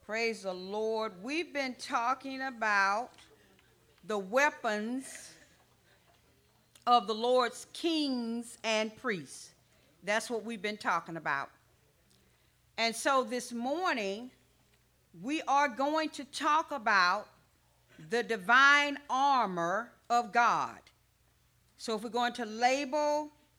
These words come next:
SoundCloud, or if you're keeping a journal, we're going to be talking about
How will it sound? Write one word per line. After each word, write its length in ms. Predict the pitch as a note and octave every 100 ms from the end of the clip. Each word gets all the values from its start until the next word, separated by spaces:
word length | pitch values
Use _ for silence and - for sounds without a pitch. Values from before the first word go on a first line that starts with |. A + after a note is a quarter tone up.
| _ _ -
SoundCloud, 1000 | - D4+ D4 D#4+ D#4 - B3 G#3+ A3+ B3+
or 80 |
if 100 | G#3+
you're 140 | G#3+ B3+
keeping 380 | - C#4+ C4 A#3+
a 60 |
journal, 720 | G3+ G3+ C4 C4 G#3+ F3 G#3+ - _ _ _ _ _
we're 300 | F3+ C4 C#4+
going 300 | B3+ C4 C4
to 100 | C4+
be 160 | B3
talking 460 | B3 D4+ D4+ D#4 C#4+
about 500 | B3 G#3 F3+ F#3 A3